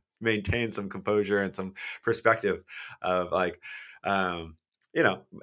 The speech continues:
like, other people aren't able to do this.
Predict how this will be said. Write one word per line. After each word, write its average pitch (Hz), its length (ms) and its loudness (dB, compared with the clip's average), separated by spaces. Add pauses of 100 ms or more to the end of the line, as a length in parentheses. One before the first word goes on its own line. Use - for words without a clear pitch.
(600)
like, 98 360 2
other 110 240 2
people 98 480 0
aren't 113 240 6
able 117 200 6
to 110 80 2
do 110 120 2
this. 107 440 0